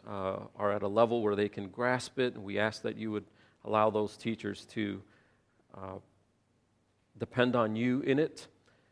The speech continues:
and that they would surrender to you, uh, the results. Father, we want to ask you, uh, that as we enter into your word up here, as we look again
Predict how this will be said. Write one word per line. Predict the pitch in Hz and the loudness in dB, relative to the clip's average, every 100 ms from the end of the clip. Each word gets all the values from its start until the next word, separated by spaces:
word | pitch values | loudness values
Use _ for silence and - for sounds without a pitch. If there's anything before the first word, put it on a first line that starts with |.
| _ _ - | _ _ -12
and | 95 98 95 95 - - - _ _ _ _ _ _ _ _ _ _ _ _ _ _ _ _ - | -8 -6 -6 -8 -16 -20 -20 _ _ _ _ _ _ _ _ _ _ _ _ _ _ _ _ -14
that | - | 0
they | 110 | 2
would | 107 95 | 4 0
surrender | - 113 113 117 110 104 | -2 4 6 6 4 2
to | - 113 | -2 -6
you, | 104 120 113 104 - _ - | 0 0 0 -4 -14 _ -8
uh, | 101 95 | -6 -2
the | 98 | -2
results. | 98 90 104 101 - - - _ _ _ _ _ _ _ - - | -2 2 2 2 -4 -16 -18 _ _ _ _ _ _ _ -20 -2
Father, | 117 110 | 4 4
we | 110 127 | 4 2
want | 120 110 | 4 4
to | 110 | 2
ask | - 113 110 120 | 4 2 2 -2
you, | 120 117 139 - _ 110 | 0 0 -4 -14 _ -8
uh, | 101 | -4
that | 98 101 | 0 2
as | 104 92 | 0 -2
we | 110 117 117 117 - _ 123 | 0 0 0 -4 -16 _ 0
enter | 120 120 | 0 0
into | 117 - | -2 0
your | 113 | -2
word | 104 113 110 104 | 4 6 6 4
up | 104 104 | 0 -4
here, | 120 117 107 | 0 4 4
as | 98 92 | 2 -4
we | 101 107 104 - - _ _ - | -6 -6 -6 -10 -20 _ _ -2
look | 110 117 | 2 2
again | 107 104 117 107 | 2 6 6 6